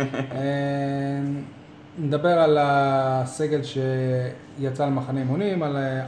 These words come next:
Speaker 2: הגרלה של, אה, הסיבוב, של סיבוב המ-, המוקדמות השני של ליגת האלופות נגד הונבד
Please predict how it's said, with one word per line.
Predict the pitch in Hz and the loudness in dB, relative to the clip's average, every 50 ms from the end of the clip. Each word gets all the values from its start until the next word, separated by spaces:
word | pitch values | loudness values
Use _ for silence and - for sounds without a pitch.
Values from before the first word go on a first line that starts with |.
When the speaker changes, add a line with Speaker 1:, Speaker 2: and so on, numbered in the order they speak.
| 131 139 | -4 -6
Speaker 2:
הגרלה | 135 127 127 127 135 143 143 143 | -6 -4 0 0 2 2 2 0
של, | 143 - - 135 131 127 | 0 -2 -4 -2 0 0
אה, | 131 127 127 123 123 123 123 123 120 120 120 120 117 117 117 - - - - - - - - - - - - | 0 0 0 0 -2 -4 -4 -6 -6 -6 -6 -6 -8 -8 -12 -14 -18 -20 -20 -20 -20 -20 -20 -20 -20 -16 -14
הסיבוב, | 120 - - 135 127 135 147 139 127 131 127 - - - - - - | -12 -8 -6 -4 -2 -2 -2 -2 -4 -6 -8 -12 -16 -20 -20 -20 -16
של | - - 123 | -12 -12 -10
סיבוב | - - 127 131 143 143 143 143 143 | -8 -6 -4 -4 -2 -2 0 0 0
המ-, | 147 147 - - | -2 -2 -4 -4
המוקדמות | 143 135 135 127 131 123 139 139 147 139 - | -2 -2 0 0 0 0 0 0 0 -2 -2
השני | 139 123 - 135 139 135 | -4 -4 -2 -2 -2 -2
של | 135 131 | -2 -4
ליגת | 135 135 135 127 | -4 -4 -2 -2
האלופות | 131 127 123 135 139 | -4 -4 -4 -4 -4
נגד | 139 127 135 127 123 - - - - - - - - - - | -4 -2 -2 -4 -4 -6 -10 -14 -18 -20 -20 -20 -20 -12 -4
הונבד | - 147 180 185 175 175 185 180 175 | -2 -2 0 0 0 2 2 2 2